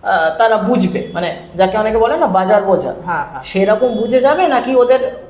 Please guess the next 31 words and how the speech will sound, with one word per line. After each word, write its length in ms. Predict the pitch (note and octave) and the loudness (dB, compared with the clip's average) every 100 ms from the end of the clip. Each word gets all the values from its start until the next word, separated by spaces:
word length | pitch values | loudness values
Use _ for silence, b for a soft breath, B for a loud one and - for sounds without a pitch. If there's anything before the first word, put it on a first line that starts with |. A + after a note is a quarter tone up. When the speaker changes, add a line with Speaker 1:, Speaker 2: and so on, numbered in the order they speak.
| - | -8
Speaker 1:
উচিত 360 | A3+ A#3+ C#4 C4 | -2 0 2 2
হচ্ছে, 240 | C4+ C4+ | 2 2
আহ, 480 | C4 C4 G3+ G3+ G3 | -2 0 0 2 2
একদম 220 | F#3+ A#3 | 0 0
ইলেভেন 380 | G#3+ A3 A3+ A3+ | 2 2 2 0
থেকেই 180 | A3+ A3+ | -2 -4
শুরু 220 | - E3 | -4 -4
করা? 220 | - - - - - _ - - | -4 -10 -12 -20 -20 _ -20 -2
তোর 140 | E4 | 2
ওপিনিয়ন 420 | C4+ - C#3+ C3 B2+ | 4 2 -2 -2 -6
এটা 160 | C3 | -6
জানতে 260 | C3 B2 A#2+ | -6 -8 -12
চাইছি। 280 | A2 - - | -14 -14 -10
Speaker 2:
আমার 280 | D#3 F#3 G#3 | -6 -4 -4
ওপিনিয়ন 460 | G3+ A3 G#3+ G#3+ | -4 -4 -4 -4
এটাই 320 | G#3 F3+ F3 E3+ | -4 -6 -6 -8
বলবো, 340 | C#3+ C3+ D3 - - - - - _ - | -10 -14 -18 -20 -20 -20 -20 -20 _ -2
কেউ 220 | F#3+ G3+ | 2 4
যদি 580 | G3 G3+ A3 A3+ - - - E3+ | 2 -2 -2 -4 -8 -18 -20 -10
নিট 340 | F3 F#3+ F#3+ | -4 -4 -4
পেয়ে 220 | - E3+ F3+ | -2 0 0
যায় 240 | C3+ D3 - - - _ _ - - | -2 -10 -16 -20 -20 _ _ -16 -10
আর 60 | |
স্কোর 400 | D#3 - G3 G#3 | -10 0 2 2
যদি 240 | G3 G#3+ A3 | 0 -2 -2
তার, 480 | A3 G#3+ G3 - - - - - - | -2 -4 -4 -10 -18 -20 -20 -20 -20
মানে 300 | G2+ B2 C3 | -18 -14 -10
এইচএসে 480 | D3+ - G3+ G3+ G#3+ | -10 -4 -4 -2 -4
যদি 240 | G#3 F#3+ | -4 -6
তার 160 | F#3+ F3+ | -6 -6
স্কোর 300 | - F3 F3 | -6 -10 -10